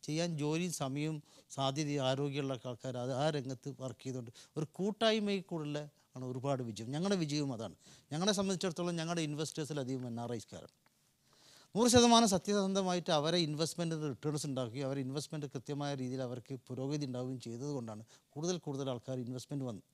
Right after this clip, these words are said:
അങ്ങനെയാണ് മലബാർ ഡെവലപ്പ് ചെയ്ത് ഇപ്പോൾ ഏകദേശം ആയിരത്തി അറുന്നൂറിലധികം ഇൻവെസ്റ്റേഴ്സ് ഉണ്ട്. ഒരു പ്രൈവറ്റ് ലിമിറ്റഡ് കമ്പനി ആയിട്ട് പോലും ആയിരത്തി അറുന്നൂറിലധികം ഇൻവെസ്റ്റേഴ്സും എണ്ണായിരത്തോളം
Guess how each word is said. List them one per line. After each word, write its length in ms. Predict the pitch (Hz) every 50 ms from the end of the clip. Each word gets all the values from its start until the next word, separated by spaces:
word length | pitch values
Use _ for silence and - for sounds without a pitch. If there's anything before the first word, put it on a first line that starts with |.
| _ _ _ _ _ _ _ _ -
അങ്ങനെയാണ് 240 | 127 156 175 185 190
മലബാർ 400 | 180 160 156 170 165 185 196 196
ഡെവലപ്പ് 340 | 175 175 165 160 151 - 160
ചെയ്ത് 120 | 151 143
ഇപ്പോൾ 100 | - -
ഏകദേശം 460 | 175 160 165 160 170 143 - 175 170 170
ആയിരത്തി 420 | - 139 151 147 156 147 - 170
അറുന്നൂറിലധികം 640 | 151 143 139 135 143 143 143 131 123 120 127 123 120
ഇൻവെസ്റ്റേഴ്സ് 480 | 113 117 123 131 - - 131 107 - -
ഉണ്ട്. 120 | - - - _ _ _ _ _ _ - - - _ _ _ _ _ -
ഒരു 80 | 190 -
പ്രൈവറ്റ് 280 | 202 190 202 208 220 208
ലിമിറ്റഡ് 240 | 214 185 208 208 170
കമ്പനി 260 | 180 160 160 175 180 165
ആയിട്ട് 280 | 147 151 156 - 170
പോലും 340 | 151 143 139 139 147 156 - - - - _ _ -
ആയിരത്തി 300 | 120 135 151 139 - 165
അറുന്നൂറിലധികം 560 | 151 143 139 151 147 143 143 135 135 131 131
ഇൻവെസ്റ്റേഴ്സും 600 | 120 113 117 131 123 - - 131 113 - 117 120 _ _ - - _ _ -
എണ്ണായിരത്തോളം 680 | 127 131 147 151 151 147 135 - 143 139 139 135 127